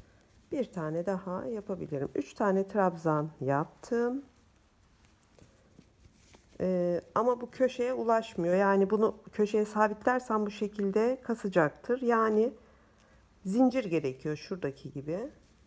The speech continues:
İki zincir çekiyorum, yetecektir. Aynen. Tepe noktaya, daha önceki köşeme sabitliyorum. Bakın düzledik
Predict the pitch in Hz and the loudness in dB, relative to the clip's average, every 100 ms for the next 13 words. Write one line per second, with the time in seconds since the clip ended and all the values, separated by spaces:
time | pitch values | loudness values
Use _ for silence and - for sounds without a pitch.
0 | _ _ - 302 208 165 139 135 - 214 | _ _ -8 -6 -2 -2 -4 -8 -10 -12
1 | - 233 240 240 226 226 - 220 - - | -4 -4 -2 -4 -6 -6 -4 -4 -6 -8
2 | 240 - - _ _ _ _ _ - 196 | -8 -10 -20 _ _ _ _ _ -8 -6
3 | 135 147 160 254 _ _ _ _ _ - | -4 -6 -8 -10 _ _ _ _ _ -20
4 | - _ _ _ _ _ - 302 269 247 | -20 _ _ _ _ _ -8 0 2 2
5 | 240 - 202 208 202 226 254 226 220 - | 0 0 2 2 0 2 2 0 -6 -6
6 | - 233 - 185 185 233 - 220 214 214 | -4 -2 0 2 2 0 0 0 0 -4
7 | - 208 202 202 277 - _ _ _ _ | -6 -2 0 0 -2 -6 _ _ _ _
8 | _ _ _ _ _ - _ _ _ - | _ _ _ _ _ -20 _ _ _ -20
9 | _ - - _ _ _ _ _ _ _ | _ -20 -20 _ _ _ _ _ _ _
10 | _ 175 - 190 196 220 214 196 170 170 | _ -10 -8 -6 -6 -6 -6 -6 -4 -4
11 | 147 135 - - - | -4 -10 -18 -20 -20